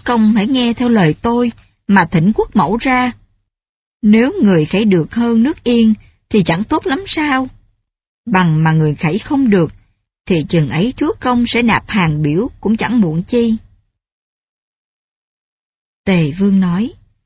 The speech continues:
"Lúc trước, trẫm nhân trong cơn nóng giận mà biếm Trung Hậu vào chốn lãnh cung. Nay còn mặt mũi nào đi cầu nàng,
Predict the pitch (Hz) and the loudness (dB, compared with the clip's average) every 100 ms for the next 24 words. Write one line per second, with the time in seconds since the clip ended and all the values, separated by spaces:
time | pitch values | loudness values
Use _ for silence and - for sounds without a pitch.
0 | _ _ _ _ 233 320 - 269 302 - | _ _ _ _ -4 -4 -2 -2 0 -4
1 | - _ _ _ - 190 214 277 262 262 | -12 _ _ _ -2 0 2 2 0 0
2 | 247 269 254 247 277 381 214 156 156 - | 0 0 0 0 -2 -2 0 0 -4 -2
3 | 185 160 180 214 - - 269 269 220 160 | 0 2 0 -2 -4 -2 -2 0 -2 -2
4 | 160 156 214 381 185 196 - 254 247 247 | -4 -2 -2 -2 -2 -2 -2 -2 -2 -6
5 | - _ _ _ _ _ 214 226 233 - | -14 _ _ _ _ _ -2 0 0 -2
6 | 180 156 - 180 156 147 294 208 165 151 | 0 0 0 0 0 0 0 0 -2 -2
7 | 220 269 226 175 170 180 165 151 | -2 -2 0 2 2 0 0 -2